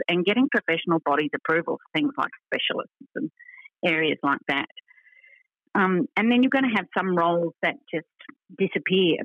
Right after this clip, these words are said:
or there becomes, uh, a lot less demand. So as A I grows, things like radiologists and dermatologists, we're gonna need a lot fewer of those because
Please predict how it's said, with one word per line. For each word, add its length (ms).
or 440
there 120
becomes, 300
uh, 140
a 40
lot 220
less 140
demand. 540
So 160
as 200
A 20
I 320
grows, 400
things 240
like 260
radiologists 760
and 120
dermatologists, 840
we're 80
gonna 200
need 220
a 80
lot 180
fewer 220
of 120
those 280
because 420